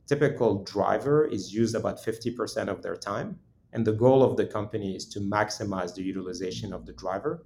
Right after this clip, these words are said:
so that we can help them generate higher income. But of course, as a full stack company, since we operate our own assets, so we can also increase the company's revenue significantly above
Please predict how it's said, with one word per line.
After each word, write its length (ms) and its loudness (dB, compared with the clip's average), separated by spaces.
so 160 -2
that 180 2
we 140 0
can 160 0
help 240 -6
them 180 -2
generate 440 -4
higher 320 -2
income. 480 0
But 100 0
of 160 -6
course, 380 4
as 160 -2
a 80 -6
full 240 -2
stack 360 0
company, 340 -4
since 260 -10
we 80 -2
operate 400 -4
our 140 -4
own 180 -10
assets, 360 -8
so 180 0
we 120 4
can 140 0
also 720 2
increase 520 0
the 80 -4
company's 560 -8
revenue 540 0
significantly 800 -2
above 640 -2